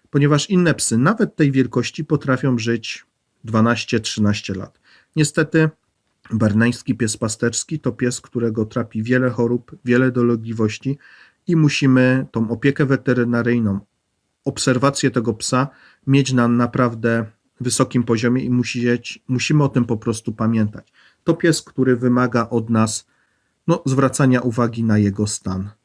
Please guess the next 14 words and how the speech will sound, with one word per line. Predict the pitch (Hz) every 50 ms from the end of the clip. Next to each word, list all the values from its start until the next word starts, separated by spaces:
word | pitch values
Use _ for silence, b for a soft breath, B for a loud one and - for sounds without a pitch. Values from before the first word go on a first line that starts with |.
| _ -
zdrowia. | 110 107 110 110 113 110 101 101 - - 127 - _ _ _ _ -
Ale | 123 135 147
i | 156 151
tak | - 143 139 139 - - - - _ _ _ _ _ -
niestety | 135 135 - - - 123 113 - 131 107
te | - 113 107
psy | - - - 117 113 113 -
nie | 123 120 117
żyją | 110 120 117 113 110 107
tak | 110 135 131 131
długo, | 123 123 117 123 123 123
jakbyśmy | 117 120 110 107 - 110 120 110 107 123 123 113
tego | 113 - 104 98 104 104 104 110 127 -
chcieli. | - - - - 127 113 107